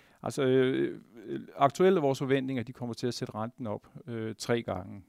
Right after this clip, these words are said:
Øh, kommer de med en renteforhøjelse i, i december i år, så, så, øh, så svarer det til, hvad de har, har gjort, øh, i år på, på renten, ikke? Tre renteforhøjelser. Det er vores forventninger til, til to tusind og atten. Men som, øh, i, i lyset af de stærke nøgletal, vi har set på det seneste,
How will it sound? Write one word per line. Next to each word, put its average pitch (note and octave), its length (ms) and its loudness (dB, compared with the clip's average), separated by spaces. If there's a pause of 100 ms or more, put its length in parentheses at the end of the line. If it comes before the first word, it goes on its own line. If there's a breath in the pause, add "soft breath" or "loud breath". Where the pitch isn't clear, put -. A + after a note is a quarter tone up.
(240)
Øh, G#2+ 360 -6 (100)
kommer B2+ 260 0
de B2 100 0
med A2+ 80 0
en G#2 80 0
renteforhøjelse A2 920 0
i, G#2+ 200 -8
i G#2 80 -10
december B2+ 480 0
i A2+ 120 2
år, A#2 200 0
så, A#2+ 180 -4
så, B2 320 0
øh, G#2 340 2 (400 soft breath)
så - 140 -4
svarer A2+ 240 8
det G#2+ 120 0
til, - 160 -2
hvad G#2+ 140 0
de G2+ 120 -8
har, F#2+ 200 -4
har G2 140 -8
gjort, A#2 360 2
øh, A2 200 -2
i G#2+ 120 -2
år D#3 220 4
på, C3+ 160 -4
på A#2+ 180 -2
renten, A2 440 -2
ikke? G#2+ 220 -8
Tre A#2 240 -2
renteforhøjelser. G2+ 760 -4
Det A#2+ 140 -2
er B2 40 4
vores A#2 160 4
forventninger B2 400 0
til, G#2+ 300 -6
til - 180 -8
to A2 180 -8
tusind - 280 -12
og - 60 -4
atten. A2+ 240 -4 (420 soft breath)
Men G2 120 -8
som, A2 400 -2
øh, G#2 220 -4
i, A2 340 -8
i A#2+ 40 0
lyset D#3 320 -2
af A2 80 -6
de A#2 120 -4
stærke A2+ 320 2
nøgletal, A2 440 -4
vi G#2+ 40 -8
har F#2+ 100 -10
set A#2 260 -8
på A#2 120 -10
det G#2+ 120 -12
seneste, G#2 520 -10